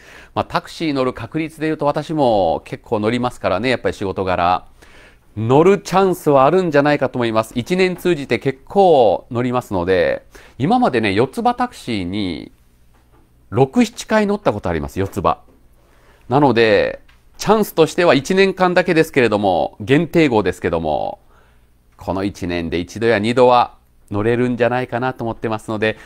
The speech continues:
ぜひ皆様も京都ツアーで来られた時、散策や、またはお買い物の途中、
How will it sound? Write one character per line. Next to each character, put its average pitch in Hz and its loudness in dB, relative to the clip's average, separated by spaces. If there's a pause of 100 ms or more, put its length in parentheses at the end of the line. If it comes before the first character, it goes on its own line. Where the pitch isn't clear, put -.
ぜ 175 4
ひ 185 -2
皆 202 2
様 180 4
も 143 4
京 160 2
都 95 2 (480)
ツ 147 2
ア 127 4
ー 110 2
で 92 2
来 117 -2
ら 120 4
れ 107 0
た 87 2
時、 69 -8
散 113 -2
策 104 -4
や、 95 0 (260)
ま 95 -4
た 151 0
は 123 4
お 104 -2
買 160 -2
い - -
物 156 -2
の 143 -4
途 139 -6
中、 113 -4